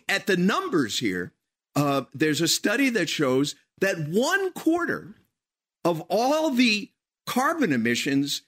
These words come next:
generated in the United States have been generated in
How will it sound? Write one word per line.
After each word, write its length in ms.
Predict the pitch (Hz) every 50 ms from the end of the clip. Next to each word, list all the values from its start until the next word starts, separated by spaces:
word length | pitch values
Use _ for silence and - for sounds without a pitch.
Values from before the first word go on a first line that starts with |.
| _ _ _ _ -
generated 640 | - 214 226 254 262 226 208 180 160 165 165 156 -
in 200 | - 160 196 233
the 80 | 247 262
United 440 | 294 294 233 190 160 165 170 180 -
States 460 | - - 147 131 139 160 165 - - _ _ _ -
have 100 | 185 208
been 160 | 214 226 220 185
generated 760 | 156 220 240 294 330 320 254 185 160 160 160 190 196 - -
in 400 | - 185 185 180 185 196 208 214